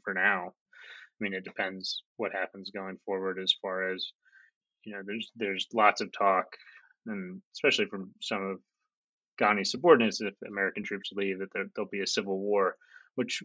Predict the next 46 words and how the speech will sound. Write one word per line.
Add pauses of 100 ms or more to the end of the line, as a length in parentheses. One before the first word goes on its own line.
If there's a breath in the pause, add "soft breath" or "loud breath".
was
not
a
talking
point (460)
for
a
while
until,
in
the,
in
the,
you
know,
I
think
the
last
year, (600 soft breath)
it
started (220)
to
be
repeated
publicly (380)
as (120)
kind
of
a (120)
threat, (140)
right? (100)
You
know,
the,
the
last
thing
the
U
S (100)
wants
is
a, (580 soft breath)
you
know,